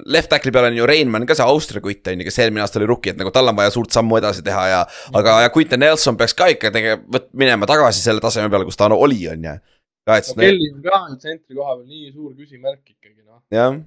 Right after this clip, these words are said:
Speaker 1: seda küll, jah. Aga noh, nagu sa ütlesid ka, Vegas over under on kuus pool võitu. <laughs> Ja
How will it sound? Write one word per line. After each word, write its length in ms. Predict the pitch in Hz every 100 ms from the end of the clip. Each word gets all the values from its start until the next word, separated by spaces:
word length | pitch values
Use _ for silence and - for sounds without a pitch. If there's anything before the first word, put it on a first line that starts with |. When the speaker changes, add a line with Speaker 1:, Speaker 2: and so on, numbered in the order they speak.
| _ _ _ _ _ -
Speaker 1:
seda 120 | 143
küll, 240 | 120 110 90
jah. 80 | - _ _ -
Aga 240 | 127 143 127 107 101 135
noh, 200 | 120 123
nagu 120 | 127
sa 80 | 160
ütlesid 160 | - 160
ka, 140 | 131
Vegas 300 | 110 131 110
over 160 | 123 120
under 160 | 120 101
on 80 |
kuus 240 | 104 113 -
pool 160 | 117
võitu. 320 | 113 110 - - _ _ _ _ _ _ -
<laughs> 600 | - - - - 131 - _ _ _ _ _ _ _ - - - - - - - -
Ja 100 | 135